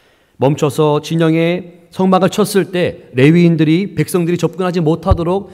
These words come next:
회막문 앞에서 경계를 섰고, 행군할 때는 회막 모든 기구들이 노출되므로 그걸 보호하는 일을 감당했던 것이죠. 두 가지 경비를 맡았습니다.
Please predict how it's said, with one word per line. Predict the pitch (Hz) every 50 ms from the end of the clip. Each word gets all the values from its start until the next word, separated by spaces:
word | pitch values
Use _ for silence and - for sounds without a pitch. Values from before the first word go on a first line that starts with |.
| - - - -
회막문 | 170 170 165 160 156 156 151
앞에서 | 139 151 - 139 131 - 147 160 170 165 - - -
경계를 | - 127 135 135 135 139 139 139
섰고, | - - 113 107 - - - - - _ _ - - - - _
행군할 | - 208 214 190 208 202 196 190 190
때는 | 196 190 180 180 190 196 147
회막 | 185 190 190 190 170 143
모든 | 151 160 170 185 185 175
기구들이 | - - 175 156 170 160 165 156
노출되므로 | 147 156 156 - 190 180 170 170 156 147 139 151 160 135 - - - - -
그걸 | - 143 165 156 -
보호하는 | - 151 160 160 170 180 190 175
일을 | 151 143 156
감당했던 | - 123 131 127 127 127 127 127 127
것이죠. | 113 110 - - - - - - _ _ _ _ _ _ _ _ _ _ _ _ _ _ _ _
두 | - 151 156
가지 | 165 156 147 151
경비를 | 147 143 139 135 143 139 131
맡았습니다. | 123 - 123 110 - - 104 92 90 87 87 90 -